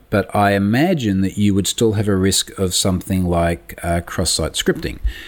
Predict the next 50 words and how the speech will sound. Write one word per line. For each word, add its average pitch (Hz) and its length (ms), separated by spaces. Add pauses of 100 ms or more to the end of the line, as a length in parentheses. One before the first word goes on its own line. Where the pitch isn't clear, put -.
(160)
So 98 480
if 110 240
you 127 240
were 156 80
going 117 440
to 98 520
ultimately 131 540
render 104 360
H 92 220
T 95 180
M 85 120
L 85 380 (220)
in 98 400
the 90 280
app, - 240
and, 90 180
and 92 140
as 87 160
you 82 80
say, 98 240
it's - 160
really 98 200
just 80 200
an 78 80
H 85 180
T - 100
M 85 80
L 80 280 (160)
web 104 180
app 78 320
in, 90 140
in 92 180
a 82 60
shell. 92 440 (600)
But 113 80
if 107 100
you're 131 80
going 120 200
to 120 80
render 143 340
H 104 180
T - 140
M 95 120
L 98 160
and 95 120
you're 98 100
not 101 260
properly 92 440
outputting 98 640
coding, 90 680